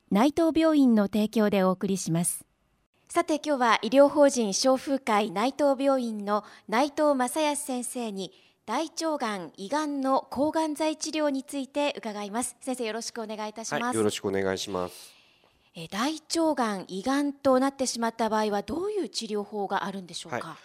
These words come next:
Speaker 2: あのー、早期がんと進行がんで分けなければいけないと思います。
Speaker 1: はい。
Speaker 2: 早期がんであればですね、あの、内視鏡の治療とかで、
Speaker 1: うん。
Speaker 2: もう、あのー、切除してしまえば、それで終わりということになりますし、
Speaker 1: はい。
Speaker 2: 進行がんであれば、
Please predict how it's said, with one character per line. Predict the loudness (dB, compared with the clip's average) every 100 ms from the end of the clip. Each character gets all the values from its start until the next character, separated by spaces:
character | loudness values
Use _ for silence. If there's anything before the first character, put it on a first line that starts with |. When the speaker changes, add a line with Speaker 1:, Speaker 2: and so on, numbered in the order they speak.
| _ _
Speaker 2:
あ | -2
の | 0
ー、 | 2 2 4 4 2 -2 -12
早 | -8 0 0 0
期 | 0
が | 2 2
ん | 2
と | 0 0 -2
進 | -6 -4
行 | 0 2
が | 4
ん | 2 2
で | 2
分 | 0 -2 -4
け |
な | -6 -6
け | -6
れ | -4 -2
ば | -4
い |
け | -6
な | -8 -8
い | -8
と |
思 | -10 -12
い |
ま | -16
す。 | -18
Speaker 1:
は | -14 -14
い。 | -6
Speaker 2:
早 | -2 -2
期 | 0 2
が | 2
ん | 4
で |
あ | 2
れ | 2
ば | 0 -2
で | -6
す | -8
ね、 | -8 -8 -10
あ | -8
の、 | -6
内 | -2 -2
視 | -2 -6
鏡 | -6 -4
の | -6
治 | -8
療 | -6 -6
と | -6
か | -12 -12
で、 | -6 -4 -4 -6 _ _
Speaker 1:
う | -4
ん。 |
Speaker 2:
も | -4 -6 _ _ _
う、 | -16
あ |
の | -12 -10 -10 -10
ー、 |
切 | -10 -10 -6
除 | -6
し | -6
て | -10
し | -10 -6
ま | -4
え | -2
ば、 | -4 -6 _
そ | -6
れ | -2
で | -2
終 | -2
わ | -6
り | -8
と | -16 -20 _ _ _ -14
い |
う | -12
こ | -6
と | -4
に | -4
な | -4
り | -6
ま | -8 -8
す | -8
し、 | -6 -4 -4
Speaker 1:
は | -8
い。 | -12
Speaker 2:
進 | -10 -6 -4
行 | -2 0
が | -2
ん | -4
で | -4
あ | -2
れ | 0
ば、 | 2 2